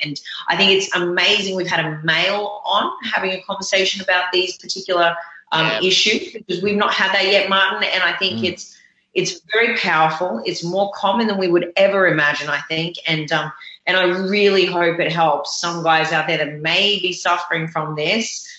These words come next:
Speaker 1: start to identify and work on, on themselves, or at least maybe even speak up about it.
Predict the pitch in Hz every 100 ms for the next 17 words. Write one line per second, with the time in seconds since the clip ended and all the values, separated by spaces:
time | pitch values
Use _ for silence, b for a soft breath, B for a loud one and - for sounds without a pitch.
0 | - - - - 175 170 170 165 160 156
1 | 156 147 156 151 156 151 151 - 151 147
2 | 143 135 - 156 165 226 - 151 160 160
3 | 156 151 143 147 - 143 139 139 143 139
4 | 139